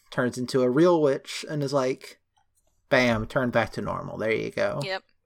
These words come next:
Speaker 1: And then the cat also turns into a witch.
Speaker 2: They were just chilling in their animal sonas.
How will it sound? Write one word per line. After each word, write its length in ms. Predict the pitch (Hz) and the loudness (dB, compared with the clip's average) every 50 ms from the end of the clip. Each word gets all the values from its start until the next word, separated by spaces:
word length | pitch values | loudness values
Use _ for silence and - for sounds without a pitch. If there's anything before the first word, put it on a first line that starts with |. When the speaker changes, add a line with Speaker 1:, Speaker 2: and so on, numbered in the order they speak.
| _ _ _ _ - _ _ _ _ _ - | _ _ _ _ -20 _ _ _ _ _ -6
Speaker 1:
And 140 | 147 139 139 | -4 -2 -2
then 100 | 139 139 | 0 -2
the 80 | 139 | 0
cat 280 | - - 147 139 135 - | 2 2 2 2 2 0
also 320 | 131 135 120 - - 120 | 0 0 0 0 0 -2
turns 300 | 113 - 120 120 107 - | 0 0 -2 -2 -2 -4
into 240 | 110 107 - 113 101 | -8 -8 -4 -2 -2
a 100 | 98 98 | -2 0
witch. 500 | 101 98 98 98 - - - - - - _ _ _ _ _ _ _ _ _ _ _ _ _ _ _ _ - - - - - - - _ _ _ - - - - _ - | -2 -4 -6 -6 -8 -12 -14 -14 -16 -18 _ _ _ _ _ _ _ _ _ _ _ _ _ _ _ _ -20 -20 -20 -20 -20 -20 -20 _ _ _ -20 -20 -20 -20 _ -4
Speaker 2:
They 180 | 277 262 302 | 0 0 0
were 100 | 302 381 | 0 0
just 280 | - - 349 - - - | 0 0 0 0 0 0
chilling 380 | - - 294 254 254 277 285 262 | 0 2 4 4 4 4 2 2
in 100 | 262 254 | 2 4
their 100 | 254 240 | 4 4
animal 340 | 214 214 208 240 262 214 190 | 6 6 4 4 2 -2 -4
sonas. 500 | - - 185 175 180 202 220 - - | -2 -2 -4 -4 -6 -8 -8 -8 -10